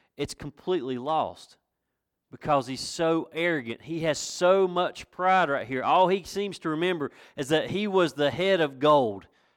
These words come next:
That's all he could think about, the head of gold. That was him. And the king,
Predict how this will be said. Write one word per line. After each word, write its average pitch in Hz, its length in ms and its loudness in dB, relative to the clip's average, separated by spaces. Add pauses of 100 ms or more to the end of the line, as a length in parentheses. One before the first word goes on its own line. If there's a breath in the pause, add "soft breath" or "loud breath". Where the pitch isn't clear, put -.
(120)
That's 160 160 -2
all 208 160 6
he 214 80 6
could 214 180 0
think 226 240 2
about, 147 300 2 (260 soft breath)
the 147 120 4
head 190 280 4
of 175 180 0
gold. 175 260 6
That 160 100 0
was 147 120 -8
him. 160 380 -4 (440 soft breath)
And 156 160 0
the 151 60 0
king, 196 500 0